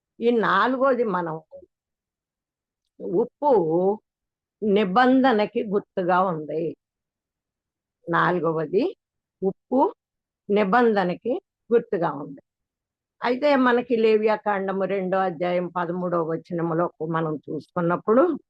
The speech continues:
"మీరు ప్ర-, అర్పించేటటువంటి ప్రతి నైవేద్యానికి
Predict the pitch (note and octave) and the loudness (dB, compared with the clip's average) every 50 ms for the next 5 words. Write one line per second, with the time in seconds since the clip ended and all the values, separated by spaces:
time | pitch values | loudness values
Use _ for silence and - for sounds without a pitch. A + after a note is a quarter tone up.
0 | _ _ _ _ _ _ _ _ _ _ _ _ - A3+ A3+ B3 C4+ C4+ B3+ C4 | _ _ _ _ _ _ _ _ _ _ _ _ 0 2 4 6 6 6 6 6
1 | G#3 F#3+ G3 G3+ A3+ A3 - - G3 G#3+ G#3 F3 - _ - E3+ E3 E3+ F3 F#3 | 6 6 6 6 6 4 2 2 2 2 2 0 -2 _ 0 2 2 2 2 0
2 | - _ - D4 D4 D4 C#4 C#4 D4 C4+ C4 C4 - A#3+ A#3 - A3+ A3+ A3 G#3+ | -2 _ -2 0 0 0 0 2 2 0 0 2 0 -2 0 0 -2 -2 -2 -2
3 | G#3 A3+ A3 - - F3+ F#3 F3+ F3+ _ B3+ C4 B3 A#3+ G#3+ F3+ F3 F3+ F#3 G3+ | -2 -4 -6 -6 -6 -4 -4 -4 -4 _ -2 0 2 2 2 2 2 2 0 0
4 | G3 G#3+ A3+ A3+ G#3 E3+ D3+ C#3+ G3+ F3+ F3 E3+ E3+ D#3+ - - A#3 C#4 G4+ - | 2 4 4 4 4 2 -2 -2 -2 -2 -2 -2 -6 -8 -10 -6 -6 -6 -6 -8